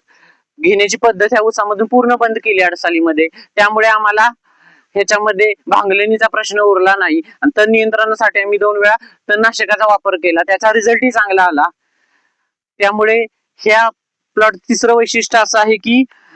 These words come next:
रासायनिक खताचा संतुलित वापर आहे ह्याला, कुठल्याही पद्धतीचा रासायनिक खताचा अतिरेक वापर केलेला नाही. त्याचबरोबर ती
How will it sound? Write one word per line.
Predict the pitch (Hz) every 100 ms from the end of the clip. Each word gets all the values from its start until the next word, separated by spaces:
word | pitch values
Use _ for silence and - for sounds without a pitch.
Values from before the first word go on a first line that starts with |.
| _
रासायनिक | 147 175 180 220 226 226
खताचा | 233 214 240
संतुलित | 247 220 208 202 226
वापर | 202 190 175
आहे | 160
ह्याला, | 156 104 101 _ _ _ _
कुठल्याही | 220 220 254
पद्धतीचा | 247 233 226 220
रासायनिक | 190 190 202 220 214
खताचा | 220 196 208
अतिरेक | 226 220 220 -
वापर | 208 202
केलेला | 190 202 185
नाही. | 180 175 - _ -
त्याचबरोबर | 220 220 226 220 220 208
ती | - 226